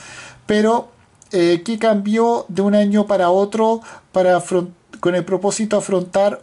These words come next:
una situación similar a una manera, de una manera tan diferente? Bueno,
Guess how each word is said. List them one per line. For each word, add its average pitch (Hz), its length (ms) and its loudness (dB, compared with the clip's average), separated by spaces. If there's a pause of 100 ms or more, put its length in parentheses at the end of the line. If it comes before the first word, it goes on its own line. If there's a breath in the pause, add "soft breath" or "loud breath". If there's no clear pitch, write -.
una 196 260 0
situación 196 480 -4
similar 185 560 -2
a 180 140 0
una 185 200 0
manera, 185 460 -2 (420)
de 165 140 -2
una 196 200 0
manera 190 440 0
tan 196 160 0
diferente? 180 680 -4
Bueno, 151 380 -4